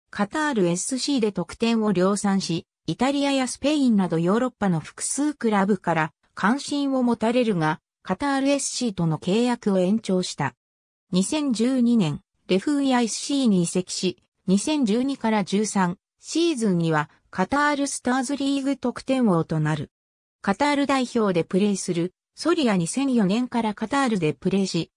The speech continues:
二千六年に同国に帰化した。カタール代表として二千六年に地元ドーハで行われたアジア大会で、カタール代表のエースストライカーとして出場。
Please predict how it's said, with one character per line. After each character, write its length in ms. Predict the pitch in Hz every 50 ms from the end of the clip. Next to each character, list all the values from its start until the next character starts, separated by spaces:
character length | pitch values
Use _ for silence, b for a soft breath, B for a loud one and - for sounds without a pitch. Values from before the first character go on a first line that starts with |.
| _ _ -
二 140 | 180 196 196
千 280 | - 294 330 349 330
六 280 | 254 226 190 - - 262
年 240 | 247 233 208 196 180
に 200 | 175 170 160 - _ _ _ -
同 200 | 165 180 233 254
国 320 | - - 285 285 - 269
に 120 | 254 254
帰 120 | - - -
化 140 | - 240 220
し 120 | - -
た。 200 | - 156 143 - _ _ _ _ _ _ _ _ _ _ -
カ 140 | - 196 -
タ 80 | 262 294
ー 100 | 294 277
ル 100 | 285 262
代 220 | 254 240 247 240 -
表 200 | - 269 262 254
と 120 | - 254 247
し 100 | - -
て 160 | - 247 247
二 180 | 202 190 202
千 240 | 202 - 247 247 226
六 280 | 190 180 180 - 269 262
年 220 | 240 208 196 175
に 180 | 160 156 156 - _ _ _ _
地 120 | - 175 180
元 300 | 220 277 294 - 311 254
ド 160 | 294 294 285
ー 20 |
ハ 140 | 247 - 196
で 80 | 185 175
行 260 | 160 143 - - 180
わ 220 | 196 220 226 220
れ 120 | 208 208 202
た 140 | - 196
ア 80 | 180 170
ジ 140 | 165 226 240
ア 80 | 233
大 240 | - - 247 254 240
会 240 | - 208 196 180 165
で、 200 | 151 160 165 180 _ _ _ _
カ 140 | - - 175
タ 140 | - - 285
ー 80 | 294 285
ル 120 | 285 277
代 180 | 254 247 247 247 240
表 200 | - 262 254 254
の 160 | 240 220 208
エ 140 | - 185 240
ー 40 | 277
ス 220 | 277 - - -
ス 40 | -
ト 120 | - 285 285
ラ 140 | 285 277
イ 60 | 277 -
カ 140 | - 240 214
ー 40 | 202
と 140 | - 190
し 100 | 185 -
て 120 | - 180 175
出 280 | - - - - 196
場。 340 | 196 180 180 170 165 156 -